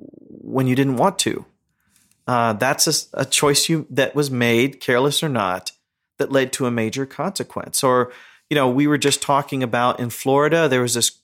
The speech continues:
great tragedy of these buildings, uh, collapsing, many people suffering, many people dying. And what was hard for me as I saw the news is someone was responsible for that. Unknowingly, nobody, nobody goes home from work as a building inspector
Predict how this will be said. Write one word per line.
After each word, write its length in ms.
great 260
tragedy 640
of 80
these 200
buildings, 800
uh, 140
collapsing, 800
many 260
people 280
suffering, 640
many 200
people 300
dying. 580
And 220
what 200
was 140
hard 240
for 100
me 140
as 100
I 60
saw 240
the 80
news 280
is 120
someone 400
was 160
responsible 520
for 160
that. 280
Unknowingly, 680
nobody, 480
nobody 280
goes 320
home 240
from 240
work 260
as 100
a 40
building 280
inspector 640